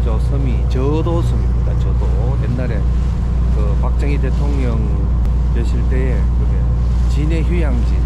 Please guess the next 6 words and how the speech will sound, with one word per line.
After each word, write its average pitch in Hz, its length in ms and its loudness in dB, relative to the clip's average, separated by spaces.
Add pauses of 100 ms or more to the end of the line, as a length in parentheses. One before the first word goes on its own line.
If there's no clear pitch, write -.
(160)
청해대 180 520 0
하면서 - 360 0
있는 - 360 0
저도가 117 440 0
되겠고 117 560 0 (760)
저쪽에 - 600 0